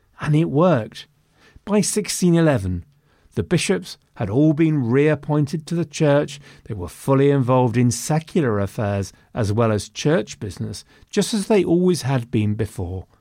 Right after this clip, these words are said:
sitting on the Privy Council, for example, which probably, almost certainly,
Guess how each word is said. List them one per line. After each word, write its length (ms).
sitting 360
on 120
the 80
Privy 260
Council, 460
for 160
example, 580
which 260
probably, 680
almost 460
certainly, 480